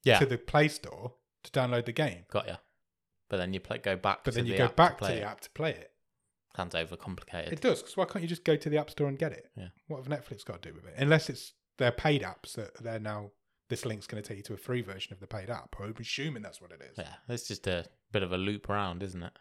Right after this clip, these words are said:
Speaker 2: I've just asked my phone to check an update on the Netflix app, and there isn't one, so I've not got it yet. So as soon as I get it, we'll do some, uh, something on it.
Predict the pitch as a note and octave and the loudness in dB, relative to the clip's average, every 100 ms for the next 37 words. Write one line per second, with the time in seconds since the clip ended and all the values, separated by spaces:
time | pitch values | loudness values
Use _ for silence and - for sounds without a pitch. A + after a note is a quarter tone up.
0 | _ _ A2 D3 - B2 A2 G2 A2 G2 | _ _ -12 -10 -8 -8 -6 -4 -4 -4
1 | - G2 - G2+ - F#2+ F#2 F#2 F2+ - | -2 -2 -2 -8 -8 -10 -10 -10 -12 -14
2 | G2 F#2+ - F#2 F#2 F2 F2 F#2 - G2+ | -14 -12 -12 -12 -14 -16 -18 -14 -6 0
3 | C#3+ A#2+ G#2+ G2+ F#2+ - - - - - | 0 0 -4 -6 -10 -12 -20 -20 -20 -10
4 | B2 F3+ D3+ B2+ B2 G#2+ G2+ A2+ G#2 A2+ | 0 2 4 4 2 0 -4 -4 -2 -4
5 | - G#2 G2 G2 F#2 _ _ _ _ _ | -4 -8 -8 -10 -12 _ _ _ _ _
6 | - G2 G2 F#2+ | -14 -10 -8 -8